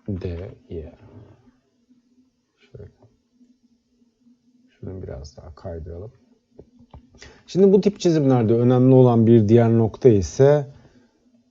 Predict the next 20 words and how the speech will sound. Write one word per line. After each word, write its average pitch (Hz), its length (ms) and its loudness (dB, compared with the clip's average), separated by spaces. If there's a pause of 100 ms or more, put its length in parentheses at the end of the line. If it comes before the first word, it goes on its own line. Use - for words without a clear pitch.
(720)
çok 220 320 0
fazla, 101 960 -6
e, 104 480 -4
simetri 135 1000 -4 (320)
işi 113 320 -8
bozar. - 500 -4
Yani 80 280 -14
bunların 120 340 -4 (340)
çok - 240 -12
simetrik - 680 -8
durmaması 104 540 -2
lazım, 104 360 -8
gerçekçiliği 87 800 -10
bozuyor. 73 420 -14 (440)
Neden? 120 380 -4
Çünkü 101 360 -12
dünyadaki 110 640 -6
hiçbir 127 280 -8
şey 98 320 -12 (100)
aslında 92 800 -16